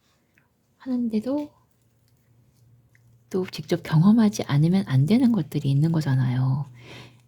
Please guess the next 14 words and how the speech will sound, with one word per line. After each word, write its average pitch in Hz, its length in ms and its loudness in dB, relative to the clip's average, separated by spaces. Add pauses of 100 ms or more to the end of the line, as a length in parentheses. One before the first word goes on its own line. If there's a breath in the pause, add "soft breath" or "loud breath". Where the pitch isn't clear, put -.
(140)
그리고 147 380 0
또 151 180 -6
나만의 147 1160 2 (300)
그 131 320 0
방법이 147 520 2
다 135 120 -8
틀린 311 320 0
거고, 127 380 -2
사람마다 151 840 0 (1000 loud breath)
키우는 277 320 4
사람에 262 380 -4
따라서 139 340 -2
다육이가 147 400 -2
다 120 180 -6